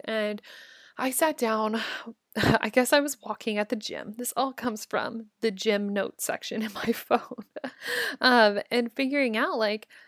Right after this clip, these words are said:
what would I tolerate? What would I expect if I was really living this elevated life? And when you sit down and you're like, "Okay, if I was a millionaire, what would I expect the rules to be for life? Like, how would you live life?"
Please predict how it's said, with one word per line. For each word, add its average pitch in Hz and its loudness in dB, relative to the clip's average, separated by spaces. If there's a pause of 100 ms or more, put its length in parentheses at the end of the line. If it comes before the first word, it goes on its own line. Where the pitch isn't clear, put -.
(180)
what 233 -8
would 294 -8
I 302 0
tolerate? 214 0
What 208 0
would 269 0
I 339 0
expect - -4
if 220 -4
I 208 0
was 202 -2 (300)
really 247 -4
living 214 -2
this 196 -6
elevated 220 -4
life? 196 -4
And 214 -8
when 214 -6
you 247 -6
sit - -8
down 208 -2
and 196 -8
you're 220 -6
like, 214 -10
"Okay, 277 -6
if 220 -2
I 214 2
was 277 -2
a 339 -8
millionaire, 202 -2 (360)
what 226 -10
would 320 -2
I 311 -2
expect - -4 (140)
the 208 -6
rules 196 -4
to 190 -10
be 208 -10
for - -8
life? - -4
Like, 240 -8
how 262 -4
would 277 -4
you 277 -2
live 254 -2
life?" 240 -4